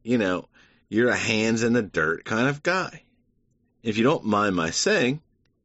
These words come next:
you're actually a farmer. Brendan's a farmer.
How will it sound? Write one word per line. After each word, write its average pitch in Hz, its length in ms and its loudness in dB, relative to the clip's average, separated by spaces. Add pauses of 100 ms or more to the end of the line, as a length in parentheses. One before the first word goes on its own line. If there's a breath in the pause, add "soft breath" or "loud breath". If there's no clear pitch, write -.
(140)
you're 113 180 2
actually 113 600 2 (580)
a 101 80 -4
farmer. 180 460 -2 (760)
Brendan's 113 360 0
a 123 40 -4
farmer. - 420 -8